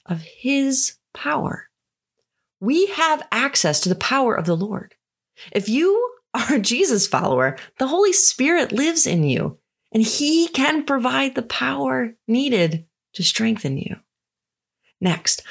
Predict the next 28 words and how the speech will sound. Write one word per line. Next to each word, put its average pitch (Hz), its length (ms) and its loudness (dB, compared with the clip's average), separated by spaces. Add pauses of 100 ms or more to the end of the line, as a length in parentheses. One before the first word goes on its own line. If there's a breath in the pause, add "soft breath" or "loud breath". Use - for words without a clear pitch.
(140 loud breath)
Paul 277 260 0
says, 135 520 2 (420)
"Clothe 294 540 0
yourselves 147 560 2
with 170 80 -4
the 180 80 2
full 214 480 0
armor 170 300 2
of 151 180 -4
God." - 380 -4 (580)
This 311 220 4
is 320 200 0
where 330 120 2
we 285 100 2
get 220 160 2
the 208 80 0
phrase, 147 640 0 (100)
"Armor 143 240 0
of 160 120 -4
God." 185 340 -4 (760)
It's - 240 2
spiritual - 560 0
armor 202 360 2
that 165 320 -2
God 226 400 0
provides 147 600 -2
to - 180 -8
us. - 520 0